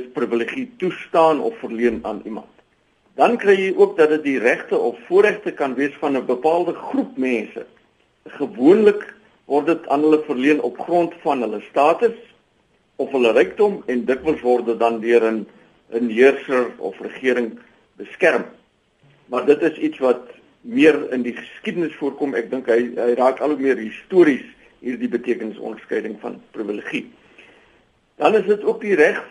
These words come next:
soos jy gesê het, net om Magdalene, van die parlement, van wetgewers tot bepaalde voorregte of spesiale behandeling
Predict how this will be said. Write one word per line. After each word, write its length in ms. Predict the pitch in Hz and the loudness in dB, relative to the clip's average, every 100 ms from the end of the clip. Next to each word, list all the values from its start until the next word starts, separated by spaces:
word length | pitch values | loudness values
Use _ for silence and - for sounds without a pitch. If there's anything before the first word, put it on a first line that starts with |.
| - - | -14 -8
soos 140 | 139 | -2
jy 200 | 123 147 | 2 2
gesê 260 | 160 160 160 | 0 -4 -4
het, 120 | 156 | -2
net 180 | 131 135 | -4 -4
om 80 | 131 | -4
Magdalene, 520 | 127 - 123 143 143 | -4 -4 0 2 0
van 380 | 139 120 113 98 | -4 -6 -6 -10
die 100 | 110 | -12
parlement, 680 | 110 113 110 110 160 220 - | -4 -2 -2 0 0 0 -6
van 200 | 139 117 | -8 -2
wetgewers 640 | 117 - - 190 175 185 - _ _ _ _ _ _ | -2 -2 -4 0 0 -2 -6 _ _ _ _ _ _
tot 180 | - 147 | -2 -2
bepaalde 480 | 143 - 147 147 135 - | -2 2 4 4 2 0
voorregte 460 | 143 151 139 - - | 4 4 4 -2 -6
of 100 | - | -6
spesiale 580 | - 127 113 110 117 113 | -10 -8 -4 -2 -2 -2
behandeling 640 | 98 95 127 165 190 180 | -4 -4 -2 0 0 -2